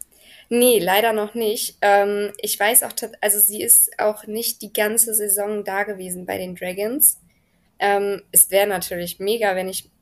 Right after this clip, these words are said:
irgendwie die Möglichkeit hätte. Ähm, aber es gibt ja auch, äh, unter anderem in der European League of Football die Frauen, ähm,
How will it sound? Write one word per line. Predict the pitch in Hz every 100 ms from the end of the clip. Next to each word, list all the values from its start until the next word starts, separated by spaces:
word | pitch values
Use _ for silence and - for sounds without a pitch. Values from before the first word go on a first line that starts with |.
| _ _ -
irgendwie | 254 262 269 226
die | 208
Möglichkeit | 208 208 208 202 - 190 -
hätte. | 208 - 180 185 254 _ _ - _ -
Ähm, | 196 196 196 196 190 -
aber | - 190 190 196 190
es | 190
gibt | - -
ja | 214 196 190
auch, | 190 - - -
äh, | -
unter | - 202 202 208
anderem | 190 190 190 190 190 190 -
in | - 196 190
der | 185 180 180
European | 202 196 185 208 196
League | 185
of | 185
Football | - 202 202 - 196 190 185 185 185 _ _ _ _
die | 190 190 190 185 185 180 - _ -
Frauen, | - - 180 180 185 196 196 196 - -
ähm, | 185 185 185 185 180